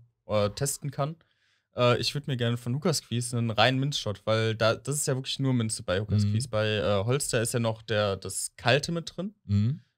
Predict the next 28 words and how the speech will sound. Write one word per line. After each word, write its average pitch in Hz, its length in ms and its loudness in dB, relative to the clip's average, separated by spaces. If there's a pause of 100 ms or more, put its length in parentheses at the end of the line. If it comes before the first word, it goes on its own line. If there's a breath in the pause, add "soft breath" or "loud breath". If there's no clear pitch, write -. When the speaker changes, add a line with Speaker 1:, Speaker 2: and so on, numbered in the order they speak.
(160)
Speaker 1:
Äh, 120 180 4
und 120 200 2
ich - 80 -2
glaub, 123 140 0
das 127 140 -8
wird 123 120 -2
too 123 100 -6
much. 147 280 -4 (460)
Speaker 2:
Mhm. 101 320 4 (100)
Speaker 1:
Aber 120 160 6
so 120 120 4
ein, 117 300 2
so 120 140 0
eine 113 220 0 (220)
reine, 143 260 4
pure 151 300 0
Minze 165 280 -2
einfach 165 180 -6
noch 160 120 -6
dran, 160 220 -8
ich 147 120 -8
glaub, 147 180 -4
das - 100 -10
könnte 143 140 -6
ganz 127 140 -2
gut - 200 -10
werden. 117 180 -10 (140)
Speaker 2:
Ja, 123 320 6